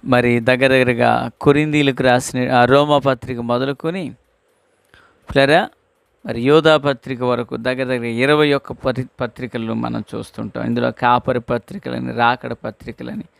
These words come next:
చెరపత్రికలని ఎన్నో విధాలుగా చెప్పబడ్డాయి. అయితే ఒక పత్రిక దాని యొక్క సారాంశం ఏంటంటే ఒక సందేశాన్ని ఇచ్చేదాన్ని పత్రిక అంటారు. ఉదాహరణకు నేనున్నాను, నేను మీకు సందేశం ఇవ్వాలనుకుంటున్నాను. ఇప్పుడు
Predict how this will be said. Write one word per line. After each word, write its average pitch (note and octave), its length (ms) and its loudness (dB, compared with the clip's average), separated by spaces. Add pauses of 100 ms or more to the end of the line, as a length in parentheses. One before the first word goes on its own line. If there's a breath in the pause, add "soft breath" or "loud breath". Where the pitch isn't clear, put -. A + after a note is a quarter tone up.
(500 soft breath)
చెరపత్రికలని B2+ 1000 -2
ఎన్నో C#3 280 -4
విధాలుగా A#2+ 440 -4
చెప్పబడ్డాయి. G#2+ 600 -12 (760 soft breath)
అయితే G3 300 2
ఒక F3 180 2
పత్రిక D3+ 880 -2 (320)
దాని C3 260 -2
యొక్క C3+ 180 -8
సారాంశం C#3+ 920 2
ఏంటంటే A#2 340 -10
ఒక E3 160 -14
సందేశాన్ని F#3 840 -6
ఇచ్చేదాన్ని B2+ 560 -4
పత్రిక A#2+ 500 -6
అంటారు. G#2+ 440 -4 (880 loud breath)
ఉదాహరణకు A#2 400 0
నేనున్నాను, G#2+ 600 -6 (760 soft breath)
నేను C#3 180 0
మీకు C3+ 180 -2
సందేశం C3 600 -2
ఇవ్వాలనుకుంటున్నాను. A#2 920 -6
ఇప్పుడు B2 440 -8